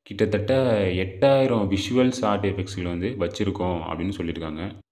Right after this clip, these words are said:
So, இந்த ஆதி புருஷ் திரைப்படத்தை வந்து ரெண்டாயிரத்தி இருபத்தி ரெண்டுல ஆகஸ்ட் மாதம் வந்து ரிலீஸ் பண்ணலாம் அப்படிங்கிறது படக்குழுவினரோட திட்டம். So, இந்த கொரோனா காரணத்தினால படப்பிடிப்பை வந்து நிறுத்தி வச்சிருக்காங்க. So, கொரோனா குறைஞ்சதுக்கு அப்புறம் கண்டிப்பா வந்து ஷூட்டிங் வந்து ஆரம்பிச்சிருவாங்க.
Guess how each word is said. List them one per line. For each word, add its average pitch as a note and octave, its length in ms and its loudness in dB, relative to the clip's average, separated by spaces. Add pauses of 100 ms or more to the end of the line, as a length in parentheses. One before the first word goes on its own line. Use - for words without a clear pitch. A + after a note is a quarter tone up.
So, G2+ 400 2
இந்த G2+ 300 0
ஆதி A#2 280 0
புருஷ் G#2+ 300 -6
திரைப்படத்தை G2 460 -2
வந்து F2+ 260 -4
ரெண்டாயிரத்தி G#2+ 380 2
இருபத்தி G2 300 0
ரெண்டுல F2 400 -6
ஆகஸ்ட் A2+ 400 0
மாதம் G2 240 0
வந்து F#2 200 0
ரிலீஸ் F#2 300 0
பண்ணலாம் E2+ 340 -2
அப்படிங்கிறது E2+ 580 -2 (100)
படக்குழுவினரோட F#2 1000 4
திட்டம். E2+ 640 -4 (160)
So, G2 160 -6
இந்த F#2 160 -2
கொரோனா G#2+ 480 4
காரணத்தினால F#2+ 720 0
படப்பிடிப்பை F#2+ 440 0
வந்து F2 220 -2
நிறுத்தி F#2+ 280 0
வச்சிருக்காங்க. F2 640 -4
So, F#2 420 -4
கொரோனா G2+ 400 -2
குறைஞ்சதுக்கு F#2 280 -2
அப்புறம் F#2+ 240 -6
கண்டிப்பா F2+ 420 -2
வந்து F2+ 580 -4
ஷூட்டிங் F2 280 -4
வந்து F2 100 -4
ஆரம்பிச்சிருவாங்க. F2 760 -4